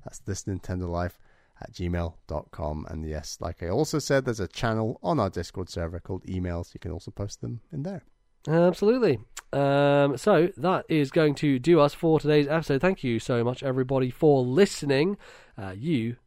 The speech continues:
Speaker 2: can find us all over the shop. We're all over the place. The internet, you might say. Uh, and you can follow us on Twitter. I'm at Lord N B Z. Where can they find you, Bally?
Speaker 1: I'm at Ballyman ninety-one. That's B A L L Y M A N nine one.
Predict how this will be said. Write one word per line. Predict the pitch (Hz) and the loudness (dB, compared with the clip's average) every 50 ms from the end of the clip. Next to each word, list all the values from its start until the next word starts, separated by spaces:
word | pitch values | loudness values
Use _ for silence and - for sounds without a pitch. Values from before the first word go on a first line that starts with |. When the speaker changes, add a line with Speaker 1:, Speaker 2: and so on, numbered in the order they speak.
| _ _ _ | _ _ _
Speaker 2:
can | - 175 160 131 101 104 110 | -6 -4 -2 -2 -4 -6 -8
find | - - - 147 170 175 147 - | -12 -8 -4 -2 -2 -2 -2 -4
us | 101 - - | -8 -10 -10
all | - 143 185 180 | -8 -4 0 2
over | 151 151 156 156 | 2 0 0 -2
the | 156 151 | -6 -8
shop. | 151 - - - - _ - | -8 -8 -12 -12 -14 _ -10
We're | - - 135 | -6 -2 0
all | 160 170 165 | 0 2 2
over | 160 160 151 | 2 2 2
the | 156 156 | -2 -6
place. | - - - 107 90 - - - - - | -6 -8 -14 -14 -14 -16 -18 -20 -14 -2
The | 156 202 202 175 | 0 4 6 6
internet, | 175 190 - - 113 92 82 - - - | 4 4 0 -4 -10 -12 -12 -14 -16 -16
you | - 104 | -14 -14
might | 92 87 - - | -14 -14 -16 -16
say. | - - 76 76 82 _ - - - - - - | -16 -16 -16 -16 -18 _ -20 -20 -20 -20 -18 -14
Uh, | 98 101 101 - | -12 -12 -10 -6
and | - 131 131 127 127 | -4 -2 -2 -2 0
you | 143 143 135 | 0 -2 0
can | - 147 139 135 135 139 | 2 2 2 2 2 -2
follow | - - 175 165 135 120 | -2 -2 0 0 2 0
us | 120 117 - - | -2 -4 -6 -8
on | - 123 123 123 120 - _ | -4 -4 -2 -2 -4 -8 _
Twitter. | - - - 147 156 160 - - - 131 123 127 135 - - - | -16 -8 -4 -2 -2 -2 -4 -6 -6 -6 -6 -6 -10 -12 -8 -2
I'm | 135 147 147 143 | -2 0 0 0
at | 143 147 127 - | -4 -6 -6 -4
Lord | 151 143 143 143 147 147 | 0 2 4 4 6 4
N | 139 143 139 | 4 2 2
B | 143 139 | 0 -2
Z. | 135 135 156 165 160 135 | 0 2 0 0 0 -2
Where | 127 139 147 | -2 -4 -4
can | - - 151 | -6 -4 -6
they | 143 | -6
find | 135 - 151 151 143 | -4 -4 -6 -6 -6
you, | 156 170 | -6 -8
Bally? | 151 104 98 104 113 _ _ _ _ _ _ _ | -8 -10 -12 -12 -14 _ _ _ _ _ _ _
Speaker 1:
I'm | - - 98 98 95 98 104 _ | -6 -4 -2 0 0 -2 -4 _
at | 113 107 113 - - - 113 | -6 -6 -6 -6 -10 -8 -4
Ballyman | 110 101 104 117 120 113 113 117 120 117 | -2 0 0 0 0 0 0 0 0 0
ninety-one. | 113 113 117 113 - 127 117 117 123 123 | 0 0 -2 -2 -2 -2 -2 -2 -2 -2
That's | 120 - - | -4 -6 -8
B | _ 104 101 95 | _ -6 -4 -4
A | 92 95 90 | -4 -4 -4
L | - 87 87 92 - - | -4 -6 -6 -6 -6 -6
L | 85 85 87 85 | -6 -6 -6 -6
Y | 82 85 82 82 85 87 - | -6 -4 -4 -4 -4 -6 -6
M | - 90 85 82 | -6 -6 -6 -4
A | 82 | -4
N | 82 82 82 87 - - | -4 -4 -6 -6 -6 -6
nine | 85 82 82 87 85 85 82 | -6 -6 -4 -4 -6 -4 -4
one. | 85 90 90 90 | -4 -4 -4 -6